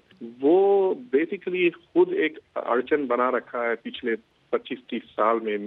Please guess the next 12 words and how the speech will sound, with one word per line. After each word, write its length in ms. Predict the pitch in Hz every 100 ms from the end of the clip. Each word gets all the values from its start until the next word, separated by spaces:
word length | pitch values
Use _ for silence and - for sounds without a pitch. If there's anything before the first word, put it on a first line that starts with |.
| 110 - _
پیس 240 | 113 107
پروسیس 360 | - 104 - 107
کو 180 | - 95
آگے 240 | 98 113
بڑھنے 340 | 107 101 -
کے 120 | 104 90
لیے۔ 180 | 87 - _
تو 140 | 139
وہ 200 | 135 196
مسلم 420 | 208 170 - 156
ممالک 500 | 147 127 120 120 127 - -
جو 280 | 120 123